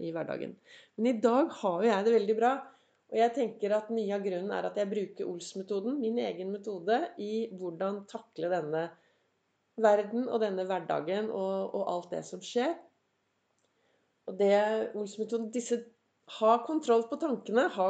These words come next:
kontroll på det som sitter mellom ørene, snakke pent til deg selv, være til stede her og nå, og det å være til stede her og nå, det betyr for meg i hvert fall å være i bevegelse hver eneste dag,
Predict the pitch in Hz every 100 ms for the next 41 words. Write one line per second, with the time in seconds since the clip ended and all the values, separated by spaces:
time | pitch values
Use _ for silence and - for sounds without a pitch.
0 | 196 370 349 190 165 - 269 208 208 254
1 | 220 202 233 220 233 247 196 240 359 -
2 | - _ - - - - 247 240 208 196
3 | 226 254 277 269 339 240 - _ _ _
4 | 208 269 220 196 202 254 240 214 220 196
5 | 190 220 226 262 - 214 220 233 254 233
6 | 175 175 226 - 214 190 202 175 190 214
7 | 311 403 - _ _ _ - 190 202 -
8 | - 196 208 202 - 208 180 190 185 170
9 | - 185 196 170 175 196 170 147 160 185
10 | - 226 196 233 254 294 269 247 - 262
11 | 269 359